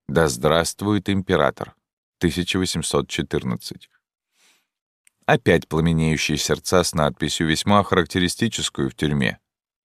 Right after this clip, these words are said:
«Люблю и обожаю Матье Данвена. Жак». На противоположной стене читаешь имя: Папавуан.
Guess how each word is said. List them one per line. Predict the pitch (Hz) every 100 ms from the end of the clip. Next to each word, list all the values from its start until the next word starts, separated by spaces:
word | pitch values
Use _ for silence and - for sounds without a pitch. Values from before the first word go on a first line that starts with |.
| _ _ -
«Люблю | 80 80 76 90 -
и | -
обожаю | 90 78 80 78 80 85
Матье | 76 73 - 76
Данвена. | 73 78 73 64 65 53 50 - _ _ _ -
Жак». | - 71 - - - - _ _ _ _ _ _ -
На | 78 85
противоположной | 82 76 78 80 95 98 85
стене | - 78 73
читаешь | - - - 87 101 -
имя: | 80 71 67 65 - _ _ _ _ _ _
Папавуан. | - 87 101 101 92 69 62 57